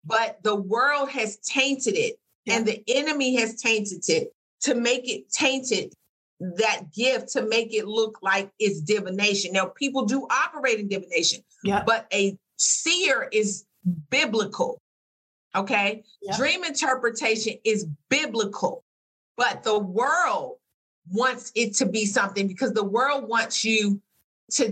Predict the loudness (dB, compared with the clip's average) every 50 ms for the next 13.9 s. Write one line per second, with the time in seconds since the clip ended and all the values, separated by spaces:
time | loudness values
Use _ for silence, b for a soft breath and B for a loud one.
0 | 0 -4 -4 -2 -2 -2 0 0 0 0 -2 -4 -4 -4 -2 0 2 2 2 2
1 | -2 -4 _ _ _ _ 0 0 0 0 2 0 2 2 2 0 -2 -6 -10 _
2 | _ _ _ _ _ _ _ 0 0 0 2 0 0 0 0 2 2 2 0 -2
3 | -6 -6 0 0 2 2 2 0 -2 0 0 0 0 -2 -6 -6 -6 -4 -2 0
4 | 2 2 2 0 0 0 0 0 0 0 0 0 0 -2 -6 -8 -8 -8 -8 -4
5 | 0 0 2 2 0 -2 -6 -10 -10 -10 -12 _ _ _ _ _ -8 -4 -2 0
6 | 0 0 0 -2 -2 0 0 2 0 0 -2 -4 -12 _ _ _ -2 -2 0 0
7 | 2 2 2 0 0 -2 0 0 0 0 0 -2 -2 -2 -2 -4 -4 _ _ _
8 | -4 -2 2 2 2 0 0 -4 -2 0 0 2 2 0 -2 -4 -4 0 0 0
9 | 0 0 -4 -2 0 2 2 2 0 -4 -6 -8 -2 0 2 4 4 2 0 0
10 | -2 -2 0 0 2 2 2 2 0 0 -2 -2 -2 -4 -8 -8 -2 0 2 2
11 | 2 2 2 0 -2 -4 -6 _ _ _ _ _ _ _ _ _ _ -4 0 0
12 | 0 0 -2 -4 -8 -4 -2 0 0 0 2 0 0 0 0 0 0 2 2 2
13 | 2 0 0 -2 -4 -4 -2 0 0 0 2 0 0 0 0 0 -2 -6